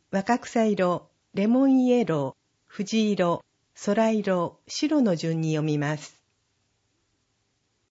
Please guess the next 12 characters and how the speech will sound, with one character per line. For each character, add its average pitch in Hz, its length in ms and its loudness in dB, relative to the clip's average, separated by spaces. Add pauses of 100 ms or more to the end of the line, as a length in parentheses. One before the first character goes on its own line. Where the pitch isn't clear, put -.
(120)
会 302 280 2
員 294 240 4
募 262 120 2
集 240 260 -2
の 214 220 0
ご 185 200 0
案 180 220 -2
内。 156 300 -4 (1200)
当 311 200 0
会 185 320 0
で 160 180 0
は、 151 260 -2